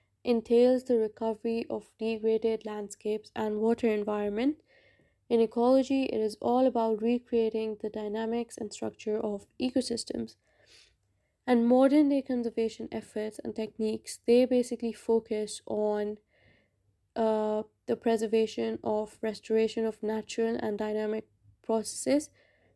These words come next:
collectively referred to as ecosystem services. You know, they don't focus on protecting just the processes because the nature is ever-changing and dynamic.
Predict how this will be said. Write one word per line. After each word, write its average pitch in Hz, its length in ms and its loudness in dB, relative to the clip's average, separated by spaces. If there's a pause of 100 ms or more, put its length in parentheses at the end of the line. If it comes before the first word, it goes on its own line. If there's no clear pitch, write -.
(120)
collectively 233 720 0
referred 220 640 0 (160)
to 226 160 0
as 214 180 -2
ecosystem 214 720 -8
services. 220 420 -6 (400)
You 220 220 -2
know, 226 120 -4
they 233 120 6
don't 247 260 2
focus 226 540 -2
on 208 320 -6 (560)
protecting 226 580 -2
just 220 300 -4
the 214 60 -8
processes 214 640 -8
because 220 500 -6 (140)
the 226 40 -4
nature 226 420 0
is 208 200 -2
ever-changing 214 800 -6
and 208 240 -8
dynamic. 214 520 -6